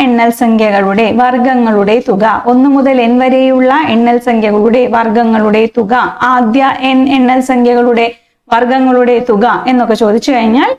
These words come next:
ഉപയോഗിക്കേണ്ട സമവാക്യമാണ് n into n plus one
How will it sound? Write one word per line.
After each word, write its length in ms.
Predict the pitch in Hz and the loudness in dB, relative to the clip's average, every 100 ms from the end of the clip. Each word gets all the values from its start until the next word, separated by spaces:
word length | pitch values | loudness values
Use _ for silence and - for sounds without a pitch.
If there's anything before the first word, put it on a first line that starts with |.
| _ _ _ 277 | _ _ _ 0
ഉപയോഗിക്കേണ്ട 580 | 320 302 262 240 226 214 220 | 0 0 0 -2 -2 -2 0
സമവാക്യമാണ് 720 | 214 220 233 285 277 277 339 494 - _ - 330 | 0 0 0 0 2 2 0 -4 -12 _ -4 0
n 20 | 311 | 2
into 140 | 269 240 | 2 0
n 40 | - | 0
plus 180 | 220 - 220 | -2 -2 -2
one 120 | 240 | -2